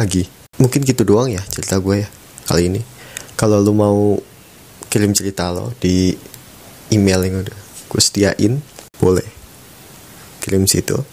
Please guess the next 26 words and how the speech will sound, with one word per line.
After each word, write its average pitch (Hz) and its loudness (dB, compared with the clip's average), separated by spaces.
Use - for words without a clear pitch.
Apapun 120 0
ya, 95 2
kayak 90 2
yang 98 2
kayak 98 -2
gue 110 0
juga 104 2
nggak 92 0
apa-apa. 104 -2
Yang 98 2
keluh 113 4
kesah 120 2
lu 131 -2
boleh, 107 0
ke - 0
pengalaman 95 0
menarik 98 2
lu, 110 4
pengalaman 95 -2
yang 104 2
ada 110 0
yang 110 2
mau 104 0
dicurhatin 110 0
lah 123 0
pokoknya. 123 0